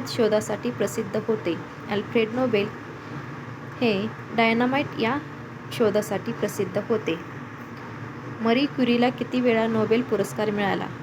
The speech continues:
मरी क्युरीला दोनदा नोबेल पुर-, पुरस्कार मिळाला.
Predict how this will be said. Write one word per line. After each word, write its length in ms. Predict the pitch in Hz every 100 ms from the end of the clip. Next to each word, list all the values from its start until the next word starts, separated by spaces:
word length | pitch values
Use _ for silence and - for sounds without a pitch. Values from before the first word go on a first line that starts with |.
| -
मरी 220 | 208 233
क्युरीला 500 | 247 240 214 208 226 - -
दोनदा 320 | 214 226 262
नोबेल 340 | 254 220 208
पुर-, 300 | 220 - 196
पुरस्कार 540 | 190 - 196 196 - 214 - -
मिळाला. 380 | 214 185 -